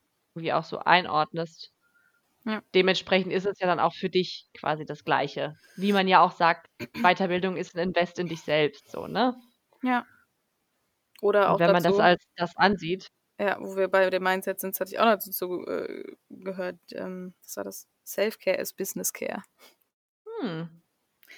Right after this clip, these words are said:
Speaker 2: Dass quasi dann entsprechend ist ja die persönlichen Sachen, die du machen willst und zum Beispiel dein Self-Care,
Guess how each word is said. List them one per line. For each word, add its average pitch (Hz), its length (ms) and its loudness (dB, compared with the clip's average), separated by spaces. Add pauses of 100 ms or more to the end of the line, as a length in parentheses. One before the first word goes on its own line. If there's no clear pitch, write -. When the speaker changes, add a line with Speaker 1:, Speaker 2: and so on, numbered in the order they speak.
(160)
Speaker 2:
Dass - 240 -6
quasi 202 540 2 (300)
dann 202 160 0
entsprechend 196 640 -4
ist - 140 -6
ja 190 100 -2
die 180 120 -12
persönlichen 202 640 -4
Sachen, 190 260 -8
die 180 80 -12
du 185 80 -8
machen 190 320 -8
willst 190 420 -6
und 190 180 -6
zum 185 140 -10
Beispiel 185 320 -8
dein 185 160 -8
Self-Care, 196 640 -6